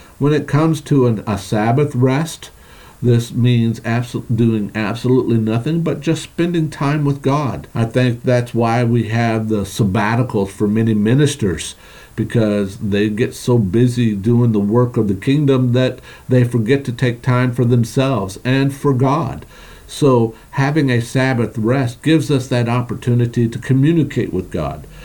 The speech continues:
to grow closer to God, to spend time in his word, but not only his word, but spend time in prayer. Jesus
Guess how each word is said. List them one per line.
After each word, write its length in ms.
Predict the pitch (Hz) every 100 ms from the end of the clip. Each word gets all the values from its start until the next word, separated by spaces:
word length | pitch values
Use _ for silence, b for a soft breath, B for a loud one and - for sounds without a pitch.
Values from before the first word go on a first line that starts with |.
| B
to 100 | -
grow 260 | 131 143 139
closer 480 | 139 139 147 - 120
to 120 | 113
God, 420 | 95 95 71 - B B B
to 80 | -
spend 300 | - 180 165
time 420 | - 156 160 165
in 80 | 156
his 200 | 147 117
word, 560 | 113 107 120 113 90 -
but 200 | 120 120
not 240 | 123 139
only 300 | 139 135 131
his 160 | 123 123
word, 320 | 110 131 127
but 160 | 120 -
spend 340 | - 135 123
time 380 | - 131 143 143
in 140 | 135
prayer. 480 | 120 151 165 98 78
Jesus 720 | 110 104 135 185 131 - -